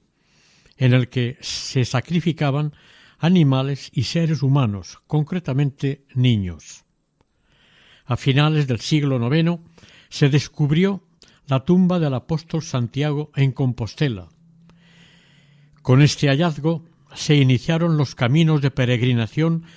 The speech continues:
a la tumba del apóstol Santiago, al que llegaban los peregrinos procedentes de varios puntos de Europa.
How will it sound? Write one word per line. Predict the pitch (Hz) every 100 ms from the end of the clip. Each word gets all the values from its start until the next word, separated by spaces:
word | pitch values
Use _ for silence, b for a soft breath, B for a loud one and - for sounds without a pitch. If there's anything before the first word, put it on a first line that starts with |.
| B
a | -
la | 123 120
tumba | 160 160 160
del | 151 127
apóstol | 113 127 127 - 123
Santiago, | - 117 123 107 92 - _ _ b b b -
al | 123 117
que | 123 110
llegaban | 113 143 143 156 127
los | 110
peregrinos | - 110 104 127 139 127
procedentes | - 127 - 131 143 117 135 - B B B B
de | 120
varios | 120 139 151 -
puntos | 135 135 127 113
de | 117
Europa. | 120 147 - 90